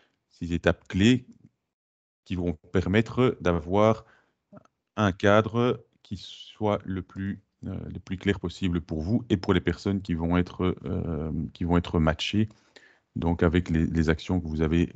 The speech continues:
ré-, euh, que vous allez publier. Alors la première chose qu'on invite à faire, c'est si vous avez identifié des besoins, nous en informer, qu'on puisse en discuter et mettre,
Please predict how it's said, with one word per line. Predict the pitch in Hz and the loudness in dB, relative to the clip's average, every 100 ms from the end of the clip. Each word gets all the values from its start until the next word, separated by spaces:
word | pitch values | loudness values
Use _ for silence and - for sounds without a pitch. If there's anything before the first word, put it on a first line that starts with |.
| - | -14
ré-, | - 87 - | -2 -2 0
euh, | 85 82 82 | 0 0 -2
que | |
vous | 85 80 | -4 -2
allez | 80 | -2
publier. | 82 - 71 87 90 _ _ _ _ _ _ _ _ _ - | -4 -8 -10 -10 -14 _ _ _ _ _ _ _ _ _ 0
Alors | 85 | 2
la | 85 | 2
première | - 95 82 | 4 4 4
chose | - 107 104 | 2 -2 0
qu'on | 87 - _ _ - _ | -4 -4 _ _ -20 _
invite | 87 80 80 | -2 -2 0
à | 78 | 0
faire, | - 107 117 117 - - - _ | 2 4 4 2 -10 -20 -20 _
c'est | _ - 92 98 - _ _ _ _ | _ -2 4 4 2 _ _ _ _
si | - 123 | -4 0
vous | 107 92 | 2 2
avez | 82 90 95 | 2 2 0
identifié | 95 87 82 87 - | 0 0 0 -4 -4
des | 80 76 | -2 -2
besoins, | 71 76 78 98 117 117 _ _ _ _ _ _ _ _ _ 101 | -4 -6 -2 0 0 -4 _ _ _ _ _ _ _ _ _ -2
nous | 92 | 2
en | 92 | 4
informer, | 90 87 90 78 90 107 117 - _ _ | 4 4 2 2 2 2 0 -8 _ _
qu'on | - | -8
puisse | 80 87 87 | -8 -8 -2
en | 87 | -2
discuter | 80 - 76 104 107 - 87 | -2 -8 -4 4 4 6 2
et | |
mettre, | 87 95 - 98 98 | 2 0 0 0 0